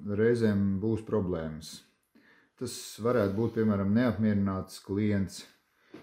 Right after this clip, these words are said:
Tad, eh, mums tas ir jāanalizē, kas izraisīja šo klienta neapmierinātību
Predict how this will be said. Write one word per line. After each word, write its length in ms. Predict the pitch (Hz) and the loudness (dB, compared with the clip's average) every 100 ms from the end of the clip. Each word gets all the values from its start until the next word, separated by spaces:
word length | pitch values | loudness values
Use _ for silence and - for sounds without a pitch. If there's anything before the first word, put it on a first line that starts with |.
| _ - | _ -8
Tad, 240 | 104 98 | -6 0
eh, 220 | 107 104 101 | 2 4 4
mums 300 | 113 117 - - _ _ 110 | 2 0 -4 -20 _ _ -6
tas 180 | 104 - | -4 -2
ir 120 | 104 | 2
jāanalizē, 760 | 107 107 92 87 85 82 90 85 | 4 4 2 0 -4 -4 -4 -2
kas 240 | 123 123 127 | 0 0 -2
izraisīja 540 | 117 98 92 101 90 | 2 2 2 -2 -2
šo 160 | - 92 | -2 -4
klienta 380 | 104 110 113 107 | 2 2 4 2
neapmierinātību 1080 | 113 101 95 90 87 85 78 - 90 85 | 2 2 -2 -6 -6 -6 -8 -10 -12 -12